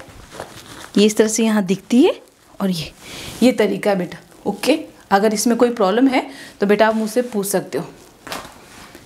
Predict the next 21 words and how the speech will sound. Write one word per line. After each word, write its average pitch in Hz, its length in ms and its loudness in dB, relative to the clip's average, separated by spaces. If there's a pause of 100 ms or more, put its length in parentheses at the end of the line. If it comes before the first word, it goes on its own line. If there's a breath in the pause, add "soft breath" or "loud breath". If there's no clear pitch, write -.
(400)
तो 196 60 -4
ये 214 180 4
यहाँ 226 260 4
से 226 160 -2
जो 226 120 0
स-, 240 160 2
अ, 202 340 2 (440)
शर्ट 214 360 2
में, 233 100 2
अ, 202 480 0
सलवटें 214 440 2
होती 226 200 0
हैं, - 20 0
उसको 233 160 -2
थोड़ा 208 220 2
सा 220 120 -2
back 196 220 0
side 214 160 -2
में 214 120 -2
कर 208 160 2
लो - 160 -2